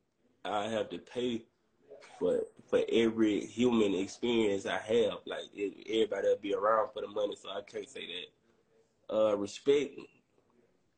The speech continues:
I might say, I might say respect, 'cause if I got respect,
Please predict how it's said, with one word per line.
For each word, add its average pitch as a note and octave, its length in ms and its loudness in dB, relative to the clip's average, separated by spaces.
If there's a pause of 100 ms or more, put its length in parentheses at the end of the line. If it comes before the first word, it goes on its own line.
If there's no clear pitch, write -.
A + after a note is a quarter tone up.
(1400)
I G2+ 60 -4
might A2 260 0
say, - 320 -6
I G#2 60 0
might G#2 260 0
say F#2+ 140 -4
respect, - 460 -8
'cause F2+ 120 -4
if F2+ 100 -4
I C3+ 100 4
got C3+ 200 2
respect, B2 480 -2